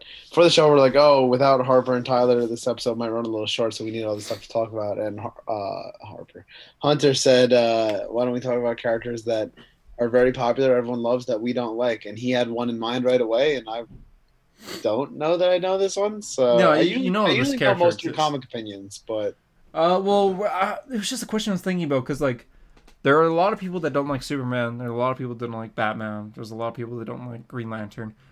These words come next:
Speaker 2: What's a character that you think everybody likes except for you? Like, you haven't heard a single person be like, "Oh, I don't like that character."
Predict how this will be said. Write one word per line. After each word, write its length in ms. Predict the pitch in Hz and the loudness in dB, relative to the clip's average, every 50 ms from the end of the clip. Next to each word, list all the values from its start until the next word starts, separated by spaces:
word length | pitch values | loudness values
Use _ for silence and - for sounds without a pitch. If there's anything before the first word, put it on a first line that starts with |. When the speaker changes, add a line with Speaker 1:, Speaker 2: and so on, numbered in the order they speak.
| - - - | -20 -12 -8
Speaker 2:
What's 180 | - 180 185 247 | -6 -6 -6 -6
a 40 | |
character 380 | 240 - - 175 175 170 - 165 | -8 -6 -4 -4 -4 -4 -6 -10
that 180 | 139 131 143 - | -12 -12 -14 -14
you 60 | 160 131 | -14 -10
think 340 | - 147 127 120 120 - _ _ _ _ - _ _ - | -8 -6 -6 -6 -8 -14 _ _ _ _ -20 _ _ -8
everybody 640 | 123 113 123 131 127 135 131 117 120 120 110 113 | -6 -4 -4 -4 -4 -4 -4 -4 -4 -4 -4 -4
likes 520 | 113 107 107 101 123 - - - - - - _ _ _ _ _ _ _ _ | -6 -6 -6 -8 -10 -12 -16 -20 -20 -20 -20 _ _ _ _ _ _ _ _
except 260 | - 123 - 135 120 | -12 -10 -8 -8 -8
for 100 | - 135 | -8 -10
you? 180 | 131 135 135 - _ _ _ _ _ _ _ - | -12 -12 -14 -16 _ _ _ _ _ _ _ -6
Like, 120 | 139 135 | -4 -2
you 140 | 131 151 156 | 0 0 0
haven't 240 | 151 151 156 147 139 | 0 0 0 -2 -4
heard 260 | 120 139 156 147 139 131 | -6 -6 -6 -4 -4 -4
a 100 | 123 - | -6 -6
single 960 | - - - - - 139 143 151 156 156 147 156 151 143 139 139 139 135 _ _ _ _ _ _ _ _ _ _ | -8 -10 -12 -10 -8 -6 -6 -6 -6 -6 -4 -2 -2 -2 -2 -4 -6 -8 _ _ _ _ _ _ _ _ _ _
person 380 | - 147 135 123 - 127 117 | -4 -4 -4 -4 -4 -6 -6
be 100 | 120 120 | -4 -4
like, 200 | 113 110 107 107 - | -4 -4 -6 -6 -4
"Oh, 100 | 170 151 | 0 2
I 140 | 139 135 139 | 2 2 2
don't 140 | 135 131 127 | 0 -4 -4
like 160 | 123 117 110 | -6 -6 -8
that 160 | 117 110 - | -10 -16 -18
character." 400 | - 143 - _ - - - - | -20 -20 -20 _ -20 -20 -20 -20